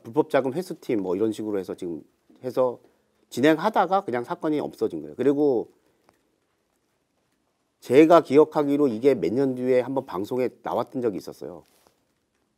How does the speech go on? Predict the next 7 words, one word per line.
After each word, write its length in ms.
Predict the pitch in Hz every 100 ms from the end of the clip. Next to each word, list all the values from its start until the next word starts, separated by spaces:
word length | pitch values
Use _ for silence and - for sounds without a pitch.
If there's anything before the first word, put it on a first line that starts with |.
| _ _ _ _ _ _ _ _ _ _ _ _
그때 280 | - - 156
이제 100 | 131
어떤 280 | 104 165 156
식으로 260 | 151 143
나왔냐면, 500 | 131 110 107 104 123
저희 160 | 113 127
사료대금보다도 1120 | 214 240 208 170 156 131 98 110 123 117 80